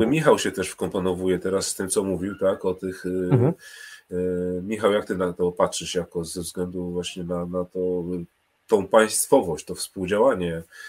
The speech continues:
Speaker 1: y, rządów, y, państw, które oferują, y, te,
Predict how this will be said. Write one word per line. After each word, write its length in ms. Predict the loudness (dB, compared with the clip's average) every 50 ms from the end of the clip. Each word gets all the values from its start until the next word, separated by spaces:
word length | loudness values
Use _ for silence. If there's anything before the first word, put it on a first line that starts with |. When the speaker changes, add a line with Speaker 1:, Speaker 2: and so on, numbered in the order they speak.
| -18 _ -6
Speaker 1:
y, 380 | -2 -2 0 0 0 0 0 0
rządów, 580 | 2 2 2 2 0 -4 -8 -14 -18 -18 -14 -12 -10 -8 -8 -8 -8 -8 -8 -10
y, 40 | -10 -4
państw, 340 | -4 -2 -2 -2 -6 -8 -10
które 200 | -6 -2 -2 0
oferują, 600 | 0 0 0 0 2 2 2 2 0 -2 -4 -8 -12 _ _ _ _ -20 -20 -20 -20 _ _ _ -10
y, 40 | -8 -6 -6 -6 -6 -8 -8 -10 -6
te, 340 | -6 -4 -4 -4 -4 -6